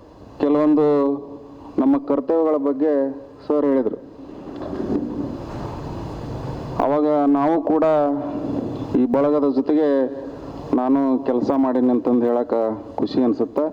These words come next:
ಅವಾಗ ಕಾರ್ಡ್ ಹಂಚೋ ವಿಚಾರ ಬಂದಾಗ ಗಾಣಗೇರ್ ಸರ್ ಭಾಳಷ್ಟು ಕಾರ್ಡ್ ಆಗ್ಬಿಡ್ತಾವ್ರಿ, ಹಂಚೋದ ತೆಲ್ ನೀವು ಆಗೈತೆ ಅಂದಾಗ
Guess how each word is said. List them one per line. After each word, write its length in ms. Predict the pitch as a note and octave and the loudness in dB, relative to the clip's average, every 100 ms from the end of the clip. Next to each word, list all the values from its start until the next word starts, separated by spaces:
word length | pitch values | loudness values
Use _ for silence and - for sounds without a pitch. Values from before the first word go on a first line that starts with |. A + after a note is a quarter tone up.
| - - - - - - - - B2 | -6 -18 -18 -18 -16 -16 -14 -4 0
ಅವಾಗ 300 | C#3 C#3+ C#3 | 2 2 0
ಕಾರ್ಡ್ 420 | C#3 C#3 D3+ F3 | 0 0 2 4
ಹಂಚೋ 260 | E3 D3+ D#3+ | 4 4 2
ವಿಚಾರ 300 | C#3 D3+ D3 | 2 2 2
ಬಂದಾಗ 400 | C#3 C#3+ D#3 D#3 D3 C3+ B2+ - - | 4 4 4 2 2 0 -4 -10 -4
ಗಾಣಗೇರ್ 360 | B2+ C3 C#3 D3 | 0 2 2 2
ಸರ್ 520 | - C#3 C3 B2+ - - - - - B2+ | 0 2 4 2 0 -8 -16 -16 -6 0
ಭಾಳಷ್ಟು 440 | A#2+ C#3 D3 - | 2 2 0 -2
ಕಾರ್ಡ್ 280 | C#3+ C3+ C3 | -2 0 0
ಆಗ್ಬಿಡ್ತಾವ್ರಿ, 600 | C3+ B2+ B2 B2 B2 B2+ | 2 0 0 0 2 2
ಹಂಚೋದ 420 | A#2+ A#2 - C#3 C3+ | 2 0 2 0 0
ತೆಲ್ 260 | C3+ B2 | 0 2
ನೀವು 120 | B2 | 2
ಆಗೈತೆ 320 | B2 A#2+ A#2 A#2 | 2 0 0 0
ಅಂದಾಗ 280 | B2+ C#3+ | 0 2